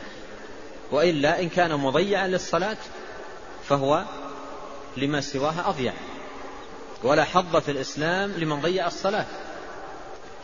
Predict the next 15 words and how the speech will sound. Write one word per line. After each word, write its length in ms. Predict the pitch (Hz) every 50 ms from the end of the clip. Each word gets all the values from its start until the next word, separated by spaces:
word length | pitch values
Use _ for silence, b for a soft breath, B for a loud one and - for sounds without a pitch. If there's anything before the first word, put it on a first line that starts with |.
| - - - - - - - - - -
قال 260 | 143 165 180 180 165
بعض 220 | 170 170 170 151
السلف: 440 | 147 - - - 170 151 - 151 - - - - - - - - - - - - - - - - - - -
"من 200 | 131 143 143 156 -
أراد 420 | 147 143 143 160 190 196 180 147 143
أن 320 | 143 - 131 139 139 135
يعرف 500 | 135 151 185 170 175 160 151 139 139 143 127 123 120 - - - - - - - - - - - - - - - - - - - - - - - - - - -
ما، 340 | 135 127 123 120 117 117 - -
وزن 720 | - 127 127 123 120 120 123 123 135 165 175 156 147 156 156
الإسلام 640 | 143 135 135 127 117 - - 135 151 147 127 107 95 95 - - - -
عنده 380 | 127 151 160 165 160 180 190 185 - - - - - - - - - - - - - - - - - - - - -
فلينظر 380 | - 139 135 160 175 170 151 143
إلى 200 | 135 135 131 131
وزن 260 | 135 143 135 113 117
الصلاة". 340 | 117 104 - - 107 101 95